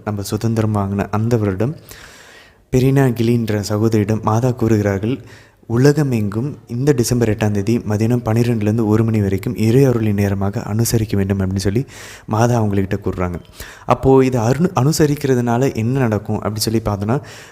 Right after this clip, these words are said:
மாதா குறிப்பாக அவங்ககிட்ட சொன்ன நிறையா செய்திகள் உண்டு. நம்ம அந்த செய்திகளின் விவரங்களுக்குள்ளே போகல. குறிப்பாக மேலோட்டமாக பார்க்கணும்னா, மாதா ஆண்டவர் இயேசுவினுடைய உள்ளம் புண்பட்டிருக்கிறது,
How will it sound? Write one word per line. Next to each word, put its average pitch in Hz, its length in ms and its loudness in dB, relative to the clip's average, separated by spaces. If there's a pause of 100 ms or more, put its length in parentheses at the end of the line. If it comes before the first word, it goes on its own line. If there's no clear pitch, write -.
(100)
மாதா 151 280 4
குறிப்பாக 165 400 0
அவங்ககிட்ட 135 280 -2
சொன்ன 127 420 0 (280)
நிறையா 123 360 2 (640)
செய்திகள் 120 420 2
உண்டு. 107 220 0
நம்ம 113 200 0
அந்த 104 140 0
செய்திகளின் 117 500 0
விவரங்களுக்குள்ளே 107 640 2
போகல. 98 340 -2 (420)
குறிப்பாக 160 640 2
மேலோட்டமாக 131 600 0
பார்க்கணும்னா, 110 480 -4
மாதா 120 440 -2 (440)
ஆண்டவர் 135 400 2
இயேசுவினுடைய 117 280 -2
உள்ளம் 120 400 0
புண்பட்டிருக்கிறது, 120 800 -2